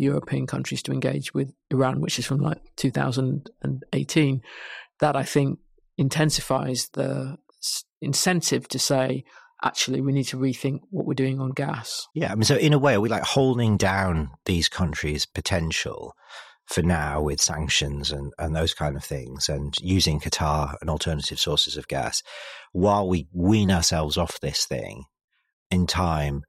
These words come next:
Speaker 2: and then we can just say, "Well, we've taken away your power. By twenty fifty, you won't be powerful because we don't need your stuff."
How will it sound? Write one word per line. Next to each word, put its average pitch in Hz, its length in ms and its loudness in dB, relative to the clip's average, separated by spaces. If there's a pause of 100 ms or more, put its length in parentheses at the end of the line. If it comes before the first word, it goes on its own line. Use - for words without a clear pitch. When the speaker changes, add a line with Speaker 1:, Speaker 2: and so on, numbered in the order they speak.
(140)
Speaker 2:
and 90 100 2
then 87 100 4
we 82 100 2
can 76 140 -2
just 71 140 0
say, 73 120 0
"Well, 67 300 -4
we've 80 240 -2
taken 80 280 -2
away 71 160 0
your 67 120 -2
power. 65 320 -6 (280)
By 92 120 4
twenty 95 220 4
fifty, 80 320 0
you 80 240 2
won't 85 200 2
be 76 80 -4
powerful 76 380 -2
because - 260 -4
we - 80 -4
don't 65 160 0
need 71 160 -2
your - 80 0
stuff." - 400 -2